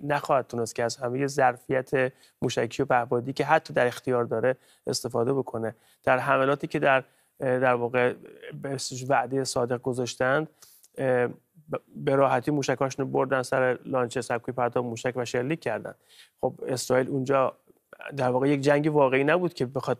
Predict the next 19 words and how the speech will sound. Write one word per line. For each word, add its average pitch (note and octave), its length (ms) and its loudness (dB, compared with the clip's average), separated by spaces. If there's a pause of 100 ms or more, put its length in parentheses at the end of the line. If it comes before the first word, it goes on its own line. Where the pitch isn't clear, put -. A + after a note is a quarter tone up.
(120)
پیش C#3+ 180 -6
از A#2+ 140 -2
اون B2 80 -6
حمله B2 320 -4
بکنه، A2 320 -6
اما C3+ 160 2
در C#3 120 4
یک C3 80 0
جنگ C3+ 260 0
واقعی C3+ 240 2
این E3 80 -2
شکل D3 260 -4
نخواهد D#3 420 0
بود A2 180 -8 (460)
و C3 60 2
در B2+ 120 4
واقع B2 220 0
بخشی D#3+ 440 2
از A#2+ 220 2